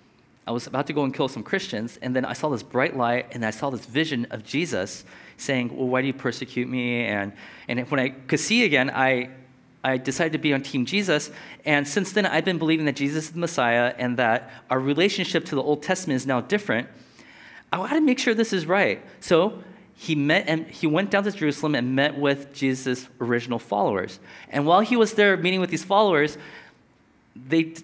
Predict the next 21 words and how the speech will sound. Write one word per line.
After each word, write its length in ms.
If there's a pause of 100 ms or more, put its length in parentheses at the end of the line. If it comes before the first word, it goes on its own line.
(140)
this, 160
they 200
had 160
this 120
council, 340
they 80
had 120
this 120
meeting, 360 (460)
and 280
Paul's 240
like, 180
"Let 100
me, 200
let 100
me 60
s-, 240
share 240
first. 400 (1120)
Guys, 440
um, 300